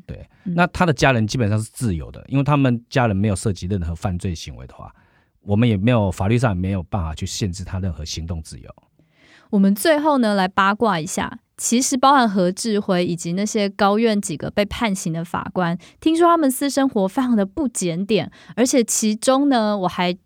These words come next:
Speaker 2: 有查到，就是蔡光志这位法官，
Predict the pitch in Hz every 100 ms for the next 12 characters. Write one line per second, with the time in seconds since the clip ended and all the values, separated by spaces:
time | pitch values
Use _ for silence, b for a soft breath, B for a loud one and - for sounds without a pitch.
0 | _ _ - 185 170 - 185 160 190 247
1 | 185 180 220 214 202 - 302 240 208 202
2 | 202 208 220 247 185 170 214 208 190 170
3 | - - 180 170